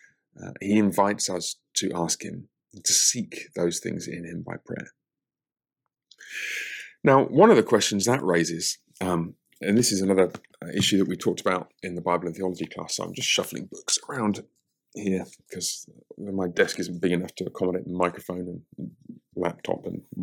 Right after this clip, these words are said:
all these different books I've got. Anyway, I think that's okay. Uh, one of the things that we talked about in the, the class a week or two ago, um, was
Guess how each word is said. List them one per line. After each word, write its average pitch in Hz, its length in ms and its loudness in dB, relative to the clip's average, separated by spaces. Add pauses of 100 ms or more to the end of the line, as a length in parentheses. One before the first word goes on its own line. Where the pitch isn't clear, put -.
(200)
all - 300 -6
these - 260 -10 (180)
different - 240 -10
books - 220 -4
I've 90 80 -2
got. - 160 -4
Anyway, - 180 0
I - 120 -14
think - 160 -8
that's - 140 -4
okay. - 240 -10 (600)
Uh, 104 160 0
one 151 220 6
of 175 60 4
the 139 60 4
things 110 280 2
that 104 100 4
we 101 100 4
talked 139 280 4
about 90 240 -2 (100)
in 98 240 2
the, 90 260 4
the 92 120 -4
class 101 380 2
a 98 60 -8
week 98 220 0
or - 40 -12
two 92 160 -10
ago, - 260 -14 (680)
um, 87 420 2
was 98 600 6